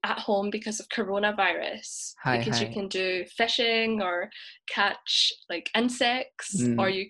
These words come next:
Speaker 1: can go to your friend's island. It's so cute. <laughs>
Speaker 2: なるほど。なんか、ジュンさんとマットさんのそのエピソードはもう、マットはも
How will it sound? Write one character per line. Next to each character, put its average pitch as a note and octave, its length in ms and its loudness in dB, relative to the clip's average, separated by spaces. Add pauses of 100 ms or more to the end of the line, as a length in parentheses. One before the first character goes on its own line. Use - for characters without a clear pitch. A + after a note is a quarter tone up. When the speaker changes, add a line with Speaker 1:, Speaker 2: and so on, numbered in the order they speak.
Speaker 1:
can G3 160 -6
go F#3+ 220 -2 (160)
to F#3+ 420 -2
your G#3+ 160 0
friend's G3+ 320 -2 (100)
island. A3+ 540 0 (220)
It's - 280 -12
so A#3+ 180 -4
cute. A3 320 2 (320)
<laughs> - 300 0
Speaker 2:
な A2+ 140 2
る A#2+ 60 0
ほ - 180 -2
ど。 - 60 -8 (440)
な F#3+ 100 4
ん - 20 4
か、 C#3 80 8
ジ C3 140 8
ュ A#3 80 8
ン A3 60 4
さ C#3+ 180 2
ん B2+ 100 0
と A#2+ 120 0
マ C#3 180 4
ッ C#3 60 -2 (140)
ト A#2 320 0
さ A#2 200 -4
ん A2 100 -4
の A2 200 -6
そ A2 120 -6
の A2 340 -6
エ C3 80 0
ピ B2 100 -8
ソ A#2 120 0
ー G#2 40 -2
ド A2 80 -2
は A2+ 60 -2
も A#2 120 -2
う、 - 20 2
マ D3+ 100 6
ッ E3 140 -2
ト A#2+ 120 4
は A2 100 6
も A2 340 -2